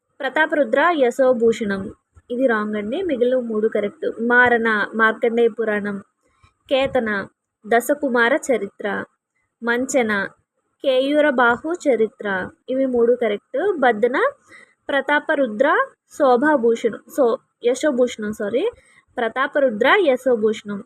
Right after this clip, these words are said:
ఇది రాంగ్ అండి. నెక్స్ట్, దివ్యాలు అనే న్యాయ విధులను కనిపెట్టిన విష్ణుకుండిన రాజు? మాధవవర్మ. యోగాచార పంథాను బోధించిన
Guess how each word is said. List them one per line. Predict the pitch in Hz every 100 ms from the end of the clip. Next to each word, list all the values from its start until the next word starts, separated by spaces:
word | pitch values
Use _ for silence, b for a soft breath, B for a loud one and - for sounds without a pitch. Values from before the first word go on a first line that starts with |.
| -
ఇది | 240
రాంగ్ | 233 214 208
అండి. | 208 202 277 523 _ _ _ _ _ _ _ _ _ _ _ _ _ _ _ - 226
నెక్స్ట్, | 214 - - - b b b _
దివ్యాలు | 254 254 302 302 440 -
అనే | 269 277 277
న్యాయ | 254 240 285
విధులను | 330 285 247 240 226 226
కనిపెట్టిన | 220 247 247 254 254 269 285 _ 240
విష్ణుకుండిన | 294 - 403 392 302 277 269 262 240 214 -
రాజు? | 220 214 214 208 190 - _ _ _ _ _ _ _ _ _ _ _ _ - - - _ _ _ _ _ _
మాధవవర్మ. | 240 240 254 294 302 294 254 226 214 214 196 _ _ _ _ _ _ _ _ _ 240
యోగాచార | 254 269 349 - 339 262 247 233 -
పంథాను | 240 233 240 247 220 226
బోధించిన | 233 240 240 240 233 214 214